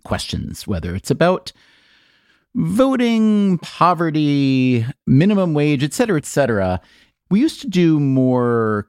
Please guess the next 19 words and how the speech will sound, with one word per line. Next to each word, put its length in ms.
quirky, 1160
sometimes 680
cute, 460
and 240
often 760
personal-ish 1080
stories 680
about 300
how 360
people 380
could 400
optimize 800
their 180
lives 520
as 200
opposed 500
to 200
optimize 600
policy. 640